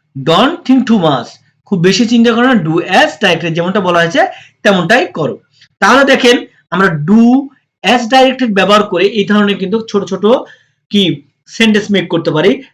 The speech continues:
যার বাংলা অর্থটা বিশাল বিশাল হয়ে যাচ্ছে। Just আমরা যদি এর ইউজটা ঠিক মতো করি, প্র্যাকটিস করি,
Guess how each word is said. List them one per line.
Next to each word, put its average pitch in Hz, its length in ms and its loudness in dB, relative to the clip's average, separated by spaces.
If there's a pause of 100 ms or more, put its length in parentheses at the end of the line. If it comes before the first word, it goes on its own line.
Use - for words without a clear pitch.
যার 143 220 -2
বাংলা 202 320 0
অর্থটা 226 420 -2
বিশাল 170 420 -2
বিশাল 147 260 -2
হয়ে 131 140 0
যাচ্ছে। 113 320 -10 (440)
Just 190 280 0
আমরা 220 160 2
যদি 226 320 0
এর 180 320 -4
ইউজটা 208 340 -2
ঠিক 196 240 -14
মতো 160 220 -4
করি, 208 260 0
প্র্যাকটিস 202 440 -4
করি, 196 360 0